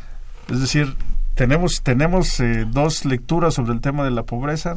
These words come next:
en cuanto a pobreza y pobreza extrema, Y de repente también nos dicen que quienes están en mejores condiciones son cada vez más.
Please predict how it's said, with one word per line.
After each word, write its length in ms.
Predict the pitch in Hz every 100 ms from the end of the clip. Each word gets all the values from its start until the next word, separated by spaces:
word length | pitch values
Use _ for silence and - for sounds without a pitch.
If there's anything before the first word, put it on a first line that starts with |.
| 160
en 180 | 120 110
cuanto 300 | - 107 -
a 20 |
pobreza 440 | - 110 123 147 131
y 20 |
pobreza 360 | 123 127 139
extrema, 480 | 139 - 160 135 143 - - - - - - -
Y 60 |
de 100 | 196
repente 320 | 123 170 165
también 260 | 170 143 165
nos 140 | 156
dicen 240 | 151 156 156
que 340 | 135 117 107 - -
quienes 400 | 113 110 107 117
están 300 | - 156 156
en 80 |
mejores 340 | 139 123 151 -
condiciones 720 | 147 139 123 139 143 151 - -
son 300 | - - 127
cada 260 | 127 123 127
vez 200 | 123 127
más. 500 | 139 127 - -